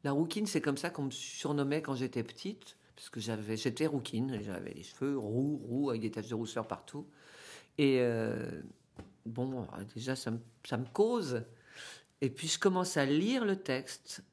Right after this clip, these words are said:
Par la lande et la jonc, gardeuse de dindons, elle allait en balançant sa cotte. Pointue comme un chardon, grêlée comme un poilon, ceux d'ici l'appelaient la roussotte. » C'était, je trouvais ça joli et ça coulait tout seul.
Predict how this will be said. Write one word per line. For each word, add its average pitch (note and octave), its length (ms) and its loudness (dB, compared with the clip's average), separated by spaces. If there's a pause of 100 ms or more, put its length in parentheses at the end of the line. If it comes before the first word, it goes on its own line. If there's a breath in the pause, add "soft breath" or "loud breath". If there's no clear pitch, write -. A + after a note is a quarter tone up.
(1500)
Par G#2+ 120 -4
la A2+ 160 2
lande B2+ 260 2
et C3+ 60 2
la A#2 140 2
jonc, A2+ 320 -2
gardeuse B2 500 0
de B2 120 2
dindons, A#2 500 0
elle B2 100 -2
allait A2+ 340 -4
en A#2 40 -2
balançant G#2+ 480 -4
sa G#2 160 -8
cotte. - 560 -8 (1040 loud breath)
Pointue C#3 400 -4
comme B2+ 180 -2
un B2+ 80 -2
chardon, B2 560 -2
grêlée B2+ 600 -2
comme A#2 200 -4
un A#2+ 80 -2
poilon, A#2 500 -4
ceux C#3 220 -6
d'ici G#2+ 440 -10
l'appelaient A#2+ 420 -4
la A#2 120 -2
roussotte. » - 760 -8 (1200 loud breath)
C'était, C#3 380 -6
je - 100 -6
trouvais D3 220 2
ça D3 140 0
joli D3+ 440 0
et - 60 -2
ça - 160 -4
coulait D3 300 0
tout F#3 160 -6
seul. C#3+ 260 -2